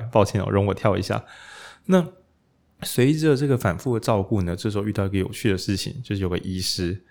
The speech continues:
然后就来，然后就说，“你这个先生这样不好治，不过应该是有机会，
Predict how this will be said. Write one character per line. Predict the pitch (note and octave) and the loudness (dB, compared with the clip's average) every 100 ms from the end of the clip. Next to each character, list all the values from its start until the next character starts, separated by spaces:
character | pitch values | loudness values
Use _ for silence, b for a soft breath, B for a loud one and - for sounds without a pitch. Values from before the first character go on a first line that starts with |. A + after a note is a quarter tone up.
| b b | b b
然 | - | -2
后 | F#2+ | 2
就 | G2 | 2
来， | F#2 - A2 - | 2 -4 -8 -4
然 | |
后 | F#2 | -2
就 | G2 | -2
说 | F#2+ G2 F2+ | -2 -2 -2
，“你 | |
这 | F2 | -4
个 | F#2+ F2+ | -4 -4
先 | G2 | -2
生 | F#2 F#2 | -4 -4
这 | |
样 | F#2 F2+ | -4 -4
不 | A#2 | -2
好 | F#2+ E2 - | -2 -4 -6
治， | C3 G2+ A#2+ A#2+ | -4 -4 -6 -6
不 | G#2 | -2
过 | A2+ | -2
应 | G#2+ | -2
该 | A2+ | -4
是 | A#2 A#2+ | -4 -2
有 | F2+ | -4
机 | - D3+ | -2 0
会， | D#3+ E3 A#2 | 0 -2 -6